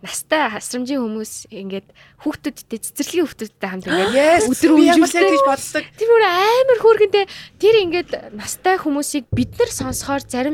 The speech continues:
Speaker 1: ингээ юм нь жоохон ядаргаатай, иршигтэй санагддаг ч юм уу. Аа, за ээж ингэчлээд, яа, за аав ингэчлээд, яста айгу ядаргаатай ахир ингээд. Гэхдээ тэр хүмүүс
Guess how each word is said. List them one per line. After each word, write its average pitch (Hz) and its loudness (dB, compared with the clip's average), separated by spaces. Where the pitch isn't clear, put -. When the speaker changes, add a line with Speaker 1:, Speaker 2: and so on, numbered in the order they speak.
Speaker 1:
ингээ 233 -4
юм 220 -8
нь 214 -10
жоохон 202 -12
ядаргаатай, 226 -10
иршигтэй 220 -12
санагддаг 190 -14
ч - -14
юм 190 -10
уу. 196 -6
Аа, 190 -4
за 190 -10
ээж 196 -6
ингэчлээд, - -10
яа, 185 -10
за 190 -6
аав 190 -10
ингэчлээд, 185 -12
яста 180 -12
айгу 180 -10
ядаргаатай 190 -12
ахир 196 -10
ингээд. 180 -12
Гэхдээ - -2
тэр 330 4
хүмүүс 254 -4